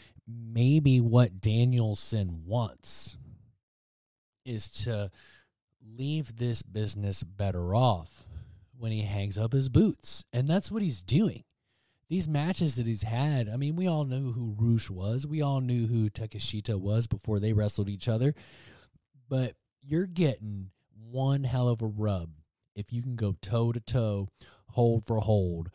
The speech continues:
punch for punch for fifteen, twenty, thirty, forty, fifty, sixty minutes, you get the idea, with someone as good as Bryan Danielson. The Elite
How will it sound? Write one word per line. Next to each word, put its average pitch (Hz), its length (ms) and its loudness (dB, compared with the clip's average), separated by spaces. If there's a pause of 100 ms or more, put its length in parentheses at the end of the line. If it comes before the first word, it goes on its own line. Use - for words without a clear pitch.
(200)
punch 117 300 0
for 120 140 -6
punch - 540 -4 (160)
for 87 380 -10
fifteen, 92 640 -10 (120)
twenty, 87 420 -8
thirty, 87 500 -6
forty, 85 440 -6
fifty, 90 380 -6
sixty 110 340 -4
minutes, 101 340 -4
you 107 60 -6
get 101 160 -4
the 95 140 -4
idea, 101 360 -4 (400)
with 117 420 -2
someone 90 540 -8 (280)
as 101 180 -12
good 101 480 -4 (240)
as 113 160 -2
Bryan 98 440 -4
Danielson. 120 680 -2 (1900)
The 139 120 -8
Elite 131 840 -8